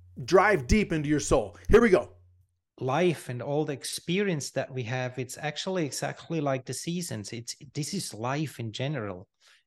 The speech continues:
Speaker 2: An apple tree, for example, need to go through many falls and leave all the leaves before it actually can bear fruits.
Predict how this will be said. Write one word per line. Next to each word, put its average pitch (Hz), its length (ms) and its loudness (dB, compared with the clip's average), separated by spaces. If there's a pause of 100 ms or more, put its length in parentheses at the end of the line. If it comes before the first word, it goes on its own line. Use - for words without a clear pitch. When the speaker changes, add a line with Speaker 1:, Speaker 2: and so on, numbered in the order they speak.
Speaker 2:
An 135 160 -6
apple 185 400 -2
tree, 135 400 -4
for - 180 -10
example, 127 640 -6 (240)
need 185 340 -2 (160)
to 170 100 -2
go 175 400 2
through 165 420 0
many 160 360 0
falls 165 1040 -4 (580)
and 147 180 -4
leave 185 560 -2
all 147 280 0
the 139 140 -2
leaves 143 680 -6 (1160)
before 151 420 0
it 139 200 -4
actually 143 400 -4
can 127 240 -6
bear 123 320 -2
fruits. 135 680 -6